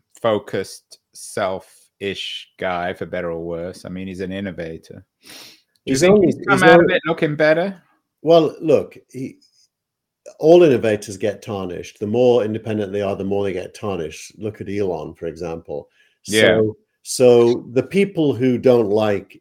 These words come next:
Speaker 2: innovators who are self-motivated, uh, are, are, are always gonna dislike anyone like that. Um,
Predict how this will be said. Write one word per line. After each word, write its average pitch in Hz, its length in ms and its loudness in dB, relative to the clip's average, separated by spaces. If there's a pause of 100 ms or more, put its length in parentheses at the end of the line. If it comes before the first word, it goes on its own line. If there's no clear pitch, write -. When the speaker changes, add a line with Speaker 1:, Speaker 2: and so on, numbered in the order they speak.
Speaker 2:
innovators 95 640 -4
who 95 140 -6
are 92 120 -4
self-motivated, 90 1800 -8 (340)
uh, 92 180 -8
are, 101 320 -6
are, 101 260 -8
are 107 200 -2
always 120 200 2
gonna 92 220 -8
dislike 87 540 -8
anyone 98 360 -4
like 76 240 -14
that. 80 260 -16 (300)
Um, 87 420 -10